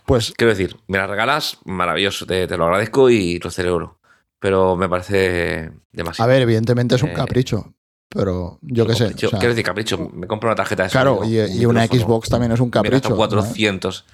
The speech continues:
Speaker 2: claro.
Speaker 1: Mm.
Speaker 2: Que por cierto, he hecho, hablando de regalos, hice un sorteo en Twitter el otro día
Speaker 1: Ujú.
Speaker 2: y me he gastado <laughs> ciento treinta y pico euros en una puta Xbox.
Speaker 1: Bueno,
Speaker 2: <laughs>
Speaker 1: pues
Speaker 2: Maldita la hora,
Speaker 1: y
Speaker 2: tío. Yo
Speaker 1: encima
Speaker 2: me
Speaker 1: en
Speaker 2: esperaba
Speaker 1: Twitter,
Speaker 2: dos mil y pico
Speaker 1: encima
Speaker 2: retweets.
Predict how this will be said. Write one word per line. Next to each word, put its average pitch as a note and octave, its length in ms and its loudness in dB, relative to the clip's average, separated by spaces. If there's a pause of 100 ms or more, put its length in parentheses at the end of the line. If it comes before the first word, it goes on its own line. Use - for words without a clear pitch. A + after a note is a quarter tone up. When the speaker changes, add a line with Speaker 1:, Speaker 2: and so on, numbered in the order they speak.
(140)
Speaker 2:
claro. F#2 300 -4
Speaker 1:
Mm. G#2 80 -6 (840)
Speaker 2:
Que A2+ 80 -4
por G#2 140 0
cierto, A#2+ 280 0
he C3+ 40 2
hecho, B2 580 0
hablando F#2+ 260 -2
de G#2 60 2
regalos, A2 580 0 (400)
hice - 180 -8
un G2 80 -4
sorteo G#2 300 0
en F#2+ 100 -2
Twitter A2 300 0
el G2 80 0
otro G2+ 160 0
día A2 440 0
Speaker 1:
Ujú. B2+ 360 2 (960)
Speaker 2:
y G2 120 0
me F#2 120 0
he F#2+ 40 2
gastado A2+ 360 -2
<laughs> - 0 -
ciento G2+ 400 0
treinta F#2 340 -4
y G2+ 60 0
pico F#2+ 280 0
euros F#2+ 260 2
en F2+ 80 -2
una F2 140 -4
puta F#2 180 -2
Xbox. G#2+ 600 0 (400)
Speaker 1:
Bueno, B2 320 2 (160)
Speaker 2:
<laughs> A#2+ 600 -2
Speaker 1:
pues B2+ 120 -2 (300)
Speaker 2:
Maldita G#2+ 460 2
la A2 120 0
hora, A2+ 140 -2
Speaker 1:
y - 40 0
Speaker 2:
tío. C#3 100 2
Yo A2 60 0
Speaker 1:
encima C#3+ 180 4
Speaker 2:
me - 0 -
Speaker 1:
en D#3 80 4
Speaker 2:
esperaba B2 220 2
Speaker 1:
Twitter, C3+ 200 2
Speaker 2:
dos - 20 2
mil A#2+ 120 0
y - 20 0
pico A#2+ 200 0
Speaker 1:
encima A2+ 140 2
Speaker 2:
retweets. D#3 200 2